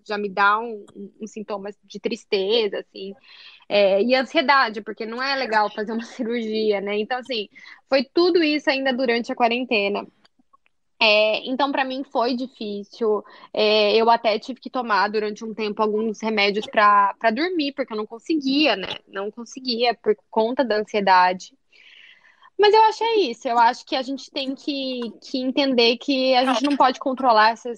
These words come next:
essa situação, entendeu? O que me ajudou foi isso, foi per-, perceber que tem coisas que não tão no meu controle e não tem por que eu ficar ansiosa, porque não tem como eu controlar. O que eu posso fazer realmente é controlar o que eu me sinto, como eu me sinto em relação a isso. Então,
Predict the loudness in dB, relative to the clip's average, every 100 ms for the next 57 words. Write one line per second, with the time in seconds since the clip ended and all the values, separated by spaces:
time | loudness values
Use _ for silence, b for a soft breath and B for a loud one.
0 | -6 -6 -6 -12 -2 -2 0 -2 -2 -2
1 | -8 -6 -6 -2 -2 0 0 0 0 -2
2 | -6 -12 -8 -6 -2 -2 0 -2 0 0
3 | -2 -2 -8 0 2 2 -2 -6 -2 -2
4 | -2 -2 0 0 -2 -2 -8 -2 0 2
5 | 2 2 2 2 2 0 -2 0 -2 -2
6 | -4 -2 -2 0 4 4 2 -4 -6 -4
7 | -4 -2 -4 -2 -6 -6 -8 -2 2 2
8 | 0 B B B B 2 4 6 4 4
9 | -2 -2 0 -2 _ 2 2 2 4 4
10 | 2 0 -2 -6 -4 -4 2 2 4 0
11 | -2 -2 -6 -6 -8 -4 0 2 0 -2
12 | -8 -6 -4 -4 -2 -6 -6 -6 -10 -14
13 | -8 -2 -2